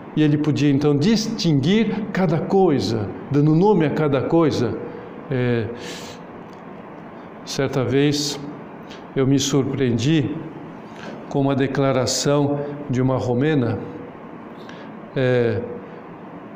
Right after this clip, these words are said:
e a gente sabe que a língua romena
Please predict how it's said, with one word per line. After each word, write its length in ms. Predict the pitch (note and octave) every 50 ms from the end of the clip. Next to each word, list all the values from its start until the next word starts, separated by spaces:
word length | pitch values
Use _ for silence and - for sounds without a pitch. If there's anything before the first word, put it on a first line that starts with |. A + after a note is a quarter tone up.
| - - - - - - - -
e 120 | C#3 B2
a 40 | A#2+
gente 220 | A2+ B2+ B2+ A#2+
sabe 380 | - - - C#3 C3+ C3 B2 A#2+
que 120 | - -
a 40 | B2+
língua 320 | A#2 B2 C3+ C3 A#2 C3 A2
romena 640 | - B2 A#2+ A#2+ B2+ D3+ D3+ C#3+ A#2+ A2+ G#2 G#2